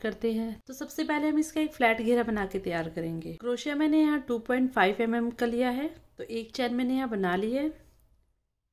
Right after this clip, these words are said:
फिर एक और दो, तीन, उसके बाद नेक्स्ट चेन में हम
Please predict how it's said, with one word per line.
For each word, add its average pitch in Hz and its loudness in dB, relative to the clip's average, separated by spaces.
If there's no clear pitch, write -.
फिर 208 -10
एक 196 -8
और 214 -4
दो, 226 -2
तीन, 160 -10
उसके 214 -8
बाद 220 -6
नेक्स्ट 202 -4
चेन 208 0
में 196 -2
हम 233 0